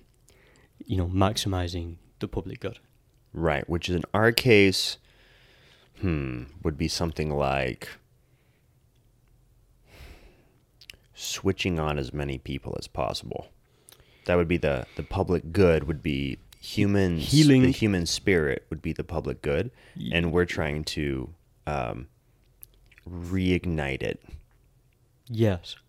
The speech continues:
Speaker 1: um, which starts with, um, healing, and that can be as simple as, um,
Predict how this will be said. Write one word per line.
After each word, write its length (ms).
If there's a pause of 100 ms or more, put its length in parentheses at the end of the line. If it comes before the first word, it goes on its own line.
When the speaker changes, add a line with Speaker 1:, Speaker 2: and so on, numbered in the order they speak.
(400)
Speaker 1:
um, 280
which 220
starts 720
with, 500 (600)
um, 500 (1300)
healing, 600 (300)
and 420
that 220
can 180
be 120
as 100
simple 480
as, 400 (580)
um, 580